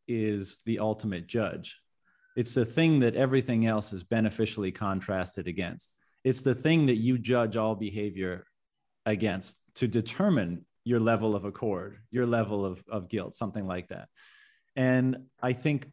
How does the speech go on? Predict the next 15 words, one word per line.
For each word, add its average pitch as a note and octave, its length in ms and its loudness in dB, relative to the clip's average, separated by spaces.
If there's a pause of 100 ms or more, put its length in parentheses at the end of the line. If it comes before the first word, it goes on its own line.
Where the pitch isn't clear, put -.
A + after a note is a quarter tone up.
(420)
part E3 340 2
of C3+ 80 4
the A2 100 4
reason, F2+ 460 -6
and, - 300 -4 (680)
you G#2+ 160 -2
know, F2+ 80 -2
I F#2+ 100 -2
fully A#2 300 2
admit, G#2 180 2
I G2 100 2
think A2+ 160 -2
there's F2+ 220 -6
many, G2 460 0
and F2+ 200 -4